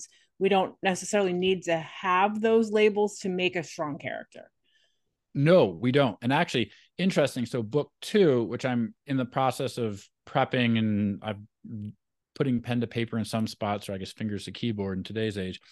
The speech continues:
Speaker 2: But that book I mentioned earlier, Goddesses, Mysteries of the Feminine Divine. Um, because one of the things that I'm, I'm, the A I is gonna have to struggle with, you know, yeah, spoiler,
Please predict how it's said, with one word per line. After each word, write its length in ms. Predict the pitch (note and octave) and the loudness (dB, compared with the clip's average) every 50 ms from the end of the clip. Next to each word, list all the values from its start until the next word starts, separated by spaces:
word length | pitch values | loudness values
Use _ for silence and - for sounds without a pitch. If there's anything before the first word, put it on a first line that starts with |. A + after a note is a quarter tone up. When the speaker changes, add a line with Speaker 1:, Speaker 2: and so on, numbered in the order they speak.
| _ _ _ _ _ _ _ _ _ - | _ _ _ _ _ _ _ _ _ -4
Speaker 2:
But 120 | - C3 | -2 0
that 200 | - C#3 B2+ G#2 | 2 2 2 2
book 180 | G2 C#3+ D3+ D3 | 2 2 4 4
I 60 | C#3+ | 4
mentioned 360 | B2+ B2 B2 A#2+ - C3 A#2 - | 4 4 2 2 -2 -6 -6 -4
earlier, 460 | A#2+ C3+ D3+ D3+ C#3+ B2 A2 G#2 F#2+ | -2 0 0 0 0 0 -2 -2 -2
Goddesses, 640 | F#2 G#2 A#2+ B2 C3+ C#3 C3 A#2 - A2+ G2 E2+ G#2+ | -2 0 2 2 2 2 2 0 -2 -6 -6 -2 -2
Mysteries 420 | G#2 B2 B2+ - - C#3 C3 A2+ | -2 -2 -2 -4 -4 -4 -4 -2
of 60 | A2+ | -2
the 80 | A2 G#2+ | -4 -6
Feminine 420 | - - A#2+ A#2 A#2 A2+ A2 G#2 | -4 -4 -2 0 0 0 0 -2
Divine. 480 | F#2+ G#2 G2+ A2+ C3+ D3 C3+ F#2+ D2 - _ - - _ _ _ _ - - _ _ _ _ _ - | -4 -4 -4 -2 -2 -2 -4 -6 -8 -12 _ -20 -20 _ _ _ _ -20 -20 _ _ _ _ _ 0
Um, 420 | - B2 B2 A#2 A2 G#2 G2 F2+ - _ _ _ _ _ _ _ _ _ - | 2 4 4 4 4 2 0 -2 -6 _ _ _ _ _ _ _ _ _ 0
because 300 | C3 C#3+ - E3+ C3 A#2 | 0 2 4 2 2 2
one 180 | B2 C#3+ E3+ | 2 2 4
of 60 | G3+ | 4
the 220 | F#3+ D3+ C3+ - - | 4 4 2 -2 -4
things 320 | - C#3+ D3 D3+ D3 B2+ | -2 0 0 0 0 0
that 120 | B2 A#2+ A#2 | -2 -2 -2
I'm, 220 | A2+ A2 G#2 G2 _ _ _ _ _ _ - | -2 -4 -4 -6 _ _ _ _ _ _ -8
I'm, 140 | - B2 A#2+ | -6 -4 -2
the 160 | A2+ B2+ B2+ | -2 -2 -2
A 200 | - B2+ C#3 C3+ | 0 0 2 2
I 220 | B2+ B2 C3 C#3+ C#3 | 2 2 2 2 2
is 140 | B2 G#2+ | 0 0
gonna 160 | A2 A#2+ A2+ A2 | -2 -2 -2 0
have 200 | A2+ A2+ G#2+ - | 0 -2 -2 -4
to 80 | - | -8
struggle 400 | - - - B2+ C#3+ D3 C#3+ A2+ G2 | -8 -4 -2 0 0 2 0 0 0
with, 240 | G2 G2 F#2+ - | 0 -2 -2 -4
you 120 | A2+ A2 G#2 | -4 -4 -4
know, 120 | G2 F#2 G2 _ _ _ _ - | -4 -4 -8 _ _ _ _ -8
yeah, 160 | - A#2+ G2+ | -4 -4 -4
spoiler, 520 | - - - - A#2 A2 G#2+ F#2+ F#2+ G2 | -4 -6 -4 -2 0 2 2 2 0 -2